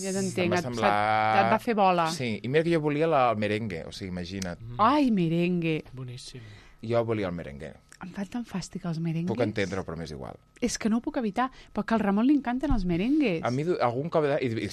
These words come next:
Speaker 2: i, i pensa, si amb la foto una monja clausurada està bo.
Speaker 3: Sí. Ara hi ha monges que fan sushi.
Speaker 2: Què?
Speaker 3: Vaig veure a Instagram,
Speaker 1: Mira,
Speaker 3: que
Speaker 1: mira, mira!
Speaker 3: <laughs>
Speaker 1: Pues això sí que jo no et diria que no.
Speaker 3: Sí, sí.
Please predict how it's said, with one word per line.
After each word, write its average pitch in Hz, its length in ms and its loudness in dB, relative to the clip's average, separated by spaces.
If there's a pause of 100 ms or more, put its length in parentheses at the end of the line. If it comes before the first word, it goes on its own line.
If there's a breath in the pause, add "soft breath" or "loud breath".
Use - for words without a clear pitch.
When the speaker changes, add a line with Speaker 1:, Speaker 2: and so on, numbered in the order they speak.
(160)
Speaker 2:
i, 107 160 -4
i 110 60 -10
pensa, 104 240 -2
si 90 80 -8
amb 92 100 -6
la 85 60 -8
foto 90 180 -10
una 101 80 -2
monja 98 240 -6
clausurada 85 400 -8
està 95 240 -10
bo. 82 140 -10 (360)
Speaker 3:
Sí. 131 240 -16 (320)
Ara 123 160 -10
hi 143 80 -6
ha 143 40 -10
monges 139 320 -8
que - 100 -10
fan 165 180 -10
sushi. 151 340 -8 (500)
Speaker 2:
Què? 101 200 -6 (280)
Speaker 3:
Vaig 117 140 -10
veure 123 120 -6
a 131 40 -6
Instagram, 120 500 -6
Speaker 1:
Mira, 359 180 12
Speaker 3:
que 440 60 10
Speaker 1:
mira, 453 140 12
mira! 339 1200 6
Speaker 3:
<laughs> - 80 -20 (1000 loud breath)
Speaker 1:
Pues 208 160 2
això 214 240 4
sí 440 100 6
que 508 140 12
jo 508 120 12
no 392 60 10
et 269 80 6
diria 240 300 8
que 226 100 6
no. 180 380 8 (220)
Speaker 3:
Sí, 165 180 -8
sí. - 160 -4